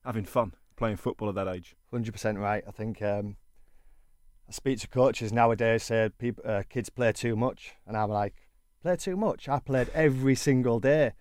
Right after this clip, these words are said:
Speaker 2: you know, before school, dinner time, after school, game,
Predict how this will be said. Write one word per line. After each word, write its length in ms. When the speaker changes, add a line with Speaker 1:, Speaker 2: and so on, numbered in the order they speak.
Speaker 2:
you 80
know, 240
before 360
school, 360
dinner 200
time, 480
after 280
school, 500
game, 320